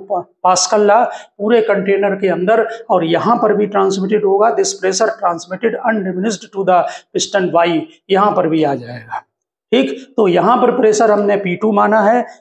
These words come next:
तो पी वन और पी टू दोनों equal होंगे, क्योंकि pressure में कोई भी decrement या कम नहीं होगा pressure, ठीक। तो pressure को हमने पी टू माना है, तो by Pascal law P वन is equal to पी टू होगा। इसको तैयार भी रखना एग्जामिनेशन के लिए।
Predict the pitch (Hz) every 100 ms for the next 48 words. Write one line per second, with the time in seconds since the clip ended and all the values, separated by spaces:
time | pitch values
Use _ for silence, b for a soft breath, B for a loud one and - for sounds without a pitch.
0 | _ 208 202 190 208 254 262 233 - 196
1 | 196 226 190 196 190 185 190 180 151 143
2 | 139 143 185 190 190 185 185 226 233 B
3 | B - 175 202 226 - _ _ 190 220
4 | 196 202 180 196 - 165 185 185 180 208
5 | 226 254 190 - 202 185 165 175 143 139
6 | 143 147 139 - 139 - 226 - B B
7 | _ 214 208 208 208 240 220 202 208 196
8 | 185 175 220 196 196 214 233 233 190 170
9 | 180 180 175 170 214 214 208 233 B B
10 | - 202 226 226 196 190 190 180 247 240
11 | 180 175 147 135 135 - - B B B
12 | - 190 247 - 190 196 202 196 185 190
13 | 190 190 185 180 175 196 190 185 175 214
14 | 262